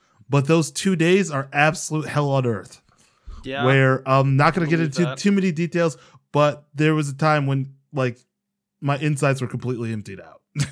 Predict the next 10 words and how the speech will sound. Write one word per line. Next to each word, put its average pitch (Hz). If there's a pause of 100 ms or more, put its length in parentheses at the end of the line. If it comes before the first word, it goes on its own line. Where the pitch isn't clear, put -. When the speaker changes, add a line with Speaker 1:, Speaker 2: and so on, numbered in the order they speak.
(460)
Speaker 1:
I 285
was, 165
like, 165
Speaker 2:
<laughs> -
Speaker 1:
my, 165
my 151
stomach 165
was 135
completely 127
emptied. -